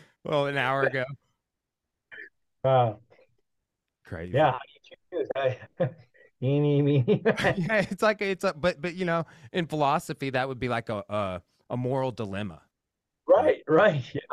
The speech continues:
Speaker 1: Like,
Speaker 2: absolutely.
Speaker 1: wow, like, and I was like, "How do you choose?" You know, there is no way, and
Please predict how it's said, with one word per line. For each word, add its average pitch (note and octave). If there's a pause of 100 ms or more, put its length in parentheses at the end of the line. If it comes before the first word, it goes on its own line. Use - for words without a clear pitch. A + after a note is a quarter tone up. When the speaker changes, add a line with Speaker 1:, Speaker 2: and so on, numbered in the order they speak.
(200)
Speaker 1:
Like, A#2+
Speaker 2:
absolutely. G#2
Speaker 1:
wow, G2+
like, F#2+
and A#2+
I G#2+
was G#2+
like, G#2
"How G#2
do G2+
you E2+
choose?" A2+
You G2
know, F#2+
there F#2+
is F#2+
no F2
way, A#2
and E2